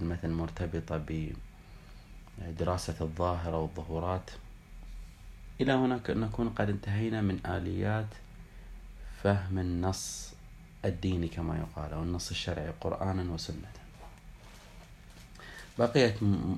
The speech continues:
نقطة ملحقة بالبحث أو دراسة المتن الروائي أو متن ال-،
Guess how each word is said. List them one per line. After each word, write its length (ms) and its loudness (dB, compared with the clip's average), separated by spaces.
نقطة 440 4
ملحقة 640 2
بالبحث 1120 2
أو 140 6
دراسة 600 4
المتن 480 2
الروائي 680 0
أو 240 0
متن 440 0
ال-، 340 -2